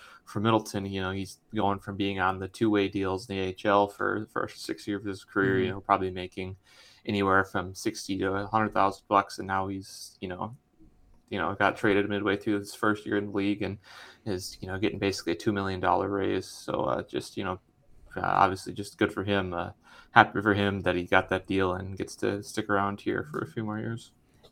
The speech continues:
Speaker 2: Yeah, and the re-, the piece I like about this, in kind of addition to everything you guys said, is we've talked about kind of the age curve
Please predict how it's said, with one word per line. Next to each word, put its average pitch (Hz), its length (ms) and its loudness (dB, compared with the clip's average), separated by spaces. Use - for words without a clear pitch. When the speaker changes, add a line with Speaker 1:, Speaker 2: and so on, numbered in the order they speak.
Speaker 2:
Yeah, 131 320 -4
and 151 120 -2
the 143 80 4
re-, 185 240 4
the 160 80 -8
piece - 260 4
I 175 60 6
like 151 180 6
about 131 300 8
this, 123 260 2
in 120 140 -4
kind 139 160 -2
of 117 80 -2
addition 113 420 -2
to 120 220 -6
everything 117 340 -6
you 170 100 0
guys 120 300 4
said, 113 260 0
is 110 200 -2
we've 214 120 -2
talked - 300 0
about 139 260 0
kind 123 180 -2
of 120 40 -2
the 113 220 -6
age 120 320 -2
curve 110 500 -2